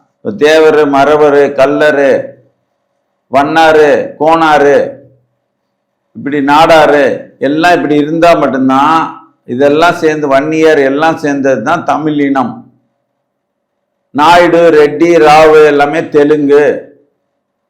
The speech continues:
அருந்ததியர் தெலுங்கு. அந்த பக்கம் கவுடா, கவுடா இன்னும் வந்துட்டு வே-, பல சாதிகள் இருக்கு கன்னடத்துல. அதெல்லாம் வந்து பாத்தீங்கன்னா வந்து கன்னடம். இங்க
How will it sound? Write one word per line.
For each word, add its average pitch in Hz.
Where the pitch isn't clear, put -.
அருந்ததியர் 156
தெலுங்கு. 135
அந்த 143
பக்கம் 165
கவுடா, 160
கவுடா 160
இன்னும் 160
வந்துட்டு 151
வே-, 135
பல 135
சாதிகள் 139
இருக்கு 120
கன்னடத்துல. 127
அதெல்லாம் 151
வந்து 139
பாத்தீங்கன்னா 127
வந்து 139
கன்னடம். 127
இங்க 156